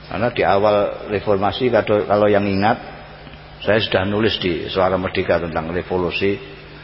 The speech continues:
mental itu. Jadi memang harus revolusi, ya. Pandangan kita tentang segala macam keagamaan ini perlu direvolusi.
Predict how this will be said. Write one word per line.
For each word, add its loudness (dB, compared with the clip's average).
mental 0
itu. -10
Jadi 2
memang 2
harus 0
revolusi, -4
ya. -12
Pandangan 2
kita 0
tentang -4
segala 0
macam 0
keagamaan -2
ini -2
perlu 0
direvolusi. -6